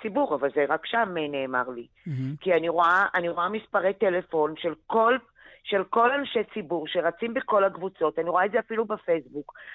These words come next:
Speaker 1: אני רואה את זה בטוויטר, אני רואה את זה בכל מקום, בכל הרשתות החברתיות. אז לא חשבתי לי נכון שזה אסור.
Speaker 2: מה רצית
Speaker 1: אבל
Speaker 2: שיעשו, מה,
Speaker 1: לאיים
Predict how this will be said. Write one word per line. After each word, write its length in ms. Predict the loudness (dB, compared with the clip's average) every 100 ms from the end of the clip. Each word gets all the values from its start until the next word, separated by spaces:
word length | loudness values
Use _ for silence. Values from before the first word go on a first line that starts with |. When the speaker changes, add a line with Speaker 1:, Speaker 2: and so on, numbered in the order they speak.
| -4
Speaker 1:
אני 140 | -2 2
רואה 200 | 2 2
את 60 |
זה 80 | 0
בטוויטר, 600 | -2 -2 -2 -4 0 2
אני 120 | 2 2
רואה 200 | 0 0
את 60 |
זה 60 | 0
בכל 340 | -2 0 0
מקום, 320 | 0 0 0
בכל 260 | 0 0 2
הרשתות 500 | 2 -2 -4 -4 -4
החברתיות. 680 | -4 -2 0 0 -4 -4 -4 _ -20 -18 -14 -2
אז 100 | 0
לא 140 | 2 2
חשבתי 400 | 2 0 0 0
לי 120 | 2
נכון 220 | 2 0 0
שזה 200 | 0 2 2
אסור. 340 | 2 0 0 _ -2
Speaker 2:
מה 60 | 2
רצית 240 | 2 4
Speaker 1:
אבל 40 | 4
Speaker 2:
שיעשו, 240 | 6 6 6
מה, 80 | 6
Speaker 1:
לאיים 120 | 6